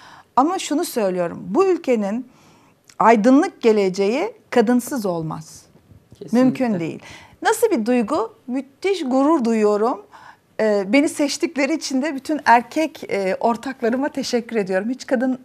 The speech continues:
Speaker 1: ha, iki tane kadın oy aldım. O da kendi kooperatifimizden de.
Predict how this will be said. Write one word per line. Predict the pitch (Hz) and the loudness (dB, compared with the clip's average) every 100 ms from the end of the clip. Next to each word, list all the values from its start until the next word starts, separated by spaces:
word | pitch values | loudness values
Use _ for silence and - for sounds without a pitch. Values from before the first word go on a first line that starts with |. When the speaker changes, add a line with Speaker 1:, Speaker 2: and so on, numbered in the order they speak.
| - | -4
Speaker 1:
ha, | 269 | -4
iki | 277 - | -4 0
tane | 285 214 208 | 2 2 -2
kadın | 220 226 | -4 -2
oy | 214 180 | 0 0
aldım. | - 175 185 302 | 0 -2 -2 -4
O | 240 | -6
da | |
kendi | 233 254 220 220 | -4 -2 -2 -4
kooperatifimizden | 202 190 190 190 202 196 180 185 180 | -8 -8 -10 -8 -10 -8 -6 -6 -6
de. | 247 | -8